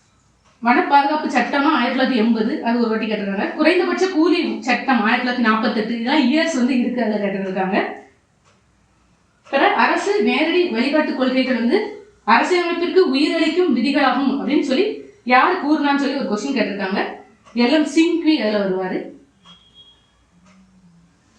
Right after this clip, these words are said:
பெண்களுக்கான தேசிய ஆணையம் எப்போது உருவாக்கப்பட்டதுன்னு கேட்டிருக்காங்க. ஆன்சர் நைன்டீன் நைன்டி டூ ஜனவரியில உருவாக்கப்பட்டிருக்கும்.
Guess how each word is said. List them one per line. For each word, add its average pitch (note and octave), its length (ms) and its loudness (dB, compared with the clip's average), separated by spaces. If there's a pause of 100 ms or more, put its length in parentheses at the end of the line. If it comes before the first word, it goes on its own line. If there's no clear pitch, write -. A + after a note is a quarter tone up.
(280)
பெண்களுக்கான D#4 640 4
தேசிய C#4 460 0
ஆணையம் B3+ 500 0
எப்போது B3+ 260 -2
உருவாக்கப்பட்டதுன்னு G#3+ 800 -2
கேட்டிருக்காங்க. G3+ 580 -4 (4000)
ஆன்சர் B3 400 0
நைன்டீன் B3+ 380 0
நைன்டி A#3+ 360 0
டூ B3+ 180 2
ஜனவரியில A3 500 0
உருவாக்கப்பட்டிருக்கும். F#3+ 760 -4